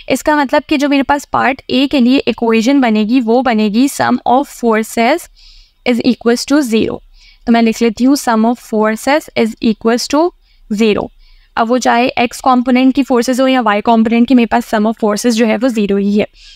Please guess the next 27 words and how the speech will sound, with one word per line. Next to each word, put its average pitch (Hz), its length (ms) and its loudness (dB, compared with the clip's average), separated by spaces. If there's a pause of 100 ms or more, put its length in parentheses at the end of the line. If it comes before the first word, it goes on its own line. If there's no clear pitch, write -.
(120)
तो 294 80 2
सबसे 269 280 -2
पहले 269 220 2
मैं 277 120 4
sum 262 200 -2
of 247 120 0 (100)
forces 254 320 0 (100)
along 226 300 0
एक्स - 200 -6
कंपोनेंट 226 540 2
ले 220 100 2
लेती 208 240 0
हूँ। 262 120 4
तो 262 160 0
एक्स - 220 -6
कंपोनेंट 240 500 2
में 254 80 4
मेरे 226 200 4
पास 226 280 -2
टोटल 233 340 0
कितनी 240 380 0
फोर्सेज 226 460 -2
हैं, 254 120 2
हम 240 180 2
देख 208 220 -2
लेते 214 180 -2
हैं। 269 140 0